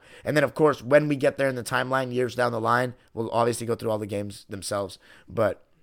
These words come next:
I was watching that, and Rasheed Wallace set such a hard screen, and I remember thinking, like, "Damn, I never say that anymore." Good hard screen, like, these little, little things of the game that, like, a basketball junkie like me loves.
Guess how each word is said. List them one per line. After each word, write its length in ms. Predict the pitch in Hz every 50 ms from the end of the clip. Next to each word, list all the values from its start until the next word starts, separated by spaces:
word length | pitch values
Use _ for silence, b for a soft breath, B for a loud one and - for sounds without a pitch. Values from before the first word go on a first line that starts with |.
| _ - - _ _ _ _ _ _ _ _ _ _ _ _ _ _ _ _ _ -
I 60 | 147
was 100 | 143 139
watching 360 | 156 170 170 - 156 143 131
that, 340 | 131 147 156 147 131 120 - -
and 140 | - 135 127
Rasheed 340 | 127 127 - - 165 175 160
Wallace 440 | 143 131 135 139 143 147 151 147 -
set 220 | - - 131 -
such 300 | - - - 131 123 -
a 80 | 147 120
hard 280 | 107 127 127 131 127
screen, 300 | 120 - - 127 131 139
and 80 | 135 131
I 60 | 127
remember 240 | 127 127 139 147 143
thinking, 300 | - - 151 - - 151
like, 220 | 135 127 123 -
"Damn, 460 | - 151 185 226 226 196 147 120 104 B B B B B
I 140 | 175 196
never 300 | 185 180 220 262 262 254
say 280 | 220 - - - - 277
that 140 | 240 226 208
anymore." 540 | 185 165 160 151 143 139 127 120 104 95 b b b b b b b -
Good 220 | - 262 269 254
hard 540 | 233 - - 170 202 226 233 233 220 185 160
screen, 520 | - - - - - 208 226 233 226 190
like, 120 | 147 147 131
these 140 | 160 196 175
little, 180 | 196 208 208
little 420 | 196 202 185 202 208 220 233 220 214
things 240 | - 202 196 185
of 60 | 185 175
the 60 | 175
game 220 | 156 180 185 180 160
that, 60 | 156
like, 120 | 151 143
a 40 | 143
basketball 420 | 139 147 151 151 - - 156 151
junkie 280 | 127 123 143 143 131 147
like 180 | 147 139 131 123
me 120 | 139 139
loves. 360 | 127 127 131 147 151 160 -